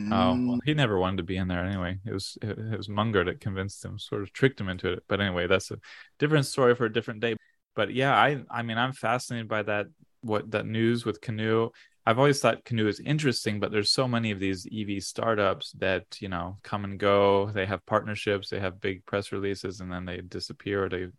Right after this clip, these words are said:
Speaker 1: they collapse. So
Speaker 2: Yeah.
Speaker 1: it's always been like, "Okay, well, we'll see when you get to market." But this is the kind of news that is like, you know, sort of like, "Oh, yeah, so let's look more closely," because that is a big deal. I, I really like the connection you made with Amazon, Walmart, you know, trying to basically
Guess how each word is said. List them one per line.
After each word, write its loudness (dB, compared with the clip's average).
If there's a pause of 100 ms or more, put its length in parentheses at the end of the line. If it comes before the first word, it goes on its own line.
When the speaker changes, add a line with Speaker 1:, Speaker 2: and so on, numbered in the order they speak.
Speaker 1:
they -8
collapse. -2 (440)
So 0
Speaker 2:
Yeah. 6
Speaker 1:
it's 0
always 6
been -2
like, -2
"Okay, -2
well, -4
we'll -6
see -2
when -4
you -8
get -4
to -14
market." 2 (380)
But 2 (120)
this 4
is 0
the -6
kind 0
of -2
news -2
that -2
is -12
like, -2 (340)
you -8
know, -6
sort -4
of 0
like, 0
"Oh, 2 (140)
yeah, 2
so -2
let's 0
look -2
more -2
closely," 0
because -4 (420)
that 6
is 4
a 0
big -2
deal. 2
I, 6
I 6
really 4
like 2
the -8
connection -6
you -4
made -4
with -6
Amazon, -2
Walmart, 0
you -8
know, -4
trying -4
to -10
basically -4